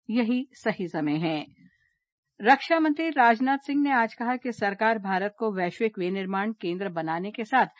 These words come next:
रक्षा उद्योग को निर्यातोन्मुख बनाने के लिए प्रतिबद्ध है। नई दिल्ली में एक कार्यक्रम में रक्षा मंत्री ने कहा कि घरेलू रक्षा उत्पादन वर्ष दो हज़ार तेईस चौबीस में एक लाख सत्ताईस हजार करोड़ रुपए के रिकॉर्ड आंकड़े को पार कर गया है।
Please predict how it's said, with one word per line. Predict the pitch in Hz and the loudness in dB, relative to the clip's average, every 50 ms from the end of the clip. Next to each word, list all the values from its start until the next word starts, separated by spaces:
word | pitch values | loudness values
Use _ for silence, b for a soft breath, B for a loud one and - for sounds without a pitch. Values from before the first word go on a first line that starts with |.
| B B B B B _ - | B B B B B _ 2
रक्षा | 185 233 233 - - 277 277 277 | 2 2 2 2 2 0 0 0
उद्योग | - - 277 180 165 156 202 208 214 208 | 0 -2 -4 -6 -2 0 0 0 0 0
को | - 233 226 226 | 0 0 0 0
निर्यातोन्मुख | 214 208 190 185 180 175 175 175 175 - 196 208 214 214 214 214 214 | 0 0 -2 -2 0 0 0 0 0 0 -2 0 0 0 0 -2 -2
बनाने | 180 165 156 165 170 175 190 208 214 | -2 -2 -2 0 0 0 0 -2 -4
के | 214 208 | -4 -4
लिए | 185 170 185 185 | -4 -4 -4 -2
प्रतिबद्ध | - 214 190 - - 156 147 160 151 170 | -2 -2 0 0 -2 -2 -4 -4 -2 0
है। | 170 165 160 - b b b b b b b b | 0 0 -2 -2 b b b b b b b b
नई | 214 233 247 233 | 0 2 2 2
दिल्ली | - - 262 294 285 | 0 0 0 2 2
में | 294 320 - | 2 0 0
एक | - 240 220 - | -2 -4 -4 0
कार्यक्रम | - 196 185 190 190 - 220 202 | 2 2 2 2 0 -2 -4 -2
में | 208 226 247 240 | -2 -2 -2 -2
रक्षा | 208 175 - - - 185 170 | -2 -2 -2 -2 -2 -2 -2
मंत्री | 175 170 160 - 185 175 | -2 -4 -4 -6 -6 -6
ने | 175 175 | -6 -6
कहा | - 185 180 196 226 | -6 -4 -4 -4 -4
कि | 226 - 240 | -4 -8 -10
घरेलू | 185 165 175 180 170 175 180 185 226 254 247 | -8 -8 -6 -4 -2 -2 -2 -2 -2 -4 -4
रक्षा | 208 175 160 - - 180 175 | -4 -4 -6 -4 -2 -2 -2
उत्पादन | - 185 165 - _ 190 175 175 170 220 254 240 | -2 -4 -10 -6 _ 0 0 0 0 -2 -2 -2
वर्ष | 208 185 185 185 | -2 -2 -2 -4
दो | 165 165 170 175 | -4 -4 -4 -4
हज़ार | 165 175 180 175 170 - - | 0 0 0 0 0 -2 -8
तेईस | 196 175 185 170 - - | -8 -8 -8 -8 -8 -6
चौबीस | 185 165 160 170 202 208 233 | -6 -4 -4 -4 -4 -4 -2
में | 226 240 226 b b b b b b _ _ 220 | -2 -2 -4 b b b b b b _ _ 2
एक | 214 247 254 - 247 | 2 2 2 0 2
लाख | 214 214 220 220 | 4 4 4 2
सत्ताईस | - - 214 190 - _ - 190 214 240 226 226 | 0 -4 -6 -6 -4 _ 0 0 0 0 -2 -4
हजार | 190 185 180 180 185 | -4 -2 0 0 0
करोड़ | - - 175 170 175 175 160 | -2 -4 -4 -4 -4 -4 -4
रुपए | 165 160 - 220 | -6 -4 -4 -4
के | 220 - 226 208 | -4 -2 -4 -4
रिकॉर्ड | 175 175 175 - - 202 208 208 208 - - | -4 -6 -6 -2 0 2 2 2 0 -2 -2
आंकड़े | 185 175 - - 240 269 262 | -2 -2 -2 -2 -6 -6 -4
को | - 170 165 - - - | -4 -4 -4 -4 2 4
पार | 240 208 170 165 | 4 4 4 2
कर | - 165 151 | 0 -4 -6
गया | 143 156 160 156 | -4 -4 -4 -2
है। | 151 165 160 147 - | -2 -2 -2 -4 -6